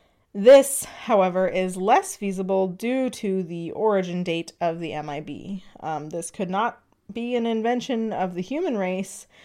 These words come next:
but potentially an alien race could manage such a thing in the nineteen fifties. Maybe they were smart enough to make essentially A I,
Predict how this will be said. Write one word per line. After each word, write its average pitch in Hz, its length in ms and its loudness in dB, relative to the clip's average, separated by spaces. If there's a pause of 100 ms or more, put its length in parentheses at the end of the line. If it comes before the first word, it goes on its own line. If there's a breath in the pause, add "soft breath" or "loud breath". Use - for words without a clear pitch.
(260 loud breath)
but 190 260 4
potentially 196 1040 -2 (580 soft breath)
an 185 120 -4
alien 233 440 0
race 202 280 -2
could 190 160 -8
manage 175 420 -6
such 170 240 -8
a 180 60 -8
thing 160 240 -8
in 143 80 -16
the 139 80 -16
nineteen 143 360 -12
fifties. - 600 -18 (760 soft breath)
Maybe 180 380 -4
they 165 220 0
were 185 200 0
smart 196 340 -2
enough 196 480 -4
to 185 540 0 (400 soft breath)
make 190 360 -2 (560)
essentially 202 600 -2
A 175 220 2
I, 175 420 0